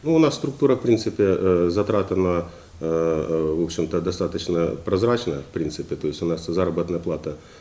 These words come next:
занимает порядка сорока процентов, э, в затратах, значит, порядка двадцати процентов энергетика, остальное материалы, значит, ну и, собственно,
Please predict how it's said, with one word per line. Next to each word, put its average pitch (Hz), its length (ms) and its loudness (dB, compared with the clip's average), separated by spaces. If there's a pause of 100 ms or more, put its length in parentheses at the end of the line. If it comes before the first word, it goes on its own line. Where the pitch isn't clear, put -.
(140)
занимает 82 440 2
порядка 78 340 -4
сорока 85 320 -2
процентов, 101 500 -6 (100)
э, 82 240 -6
в 82 40 -8
затратах, 90 480 -4 (600)
значит, 85 200 -6
порядка 87 280 0
двадцати 85 320 -2
процентов 82 460 -2
энергетика, 92 520 -2
остальное 85 300 -2
материалы, 95 480 -2
значит, 78 320 -10
ну 127 80 -4
и, 117 60 -4
собственно, 73 480 -10